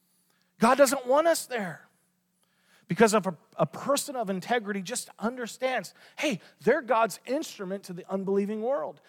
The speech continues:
The world is watching them. And they don't want to mar the name of Jesus by their behavior. So, my friends, we're not gonna snuggle up to sin anymore, are we?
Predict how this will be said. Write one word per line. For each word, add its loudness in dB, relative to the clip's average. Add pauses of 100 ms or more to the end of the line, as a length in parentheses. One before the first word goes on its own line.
(240)
The 6
world 8
is -2
watching 4
them. 2 (1120)
And 2
they 10
don't 6
want 6
to 4
mar 6
the -4
name 0
of -2
Jesus -4
by 4
their 0
behavior. -4
So, -10
my 2
friends, 0 (1900)
we're 6
not 8
gonna 6
snuggle 6
up 4
to -2
sin 4
anymore, 6
are 10
we? -4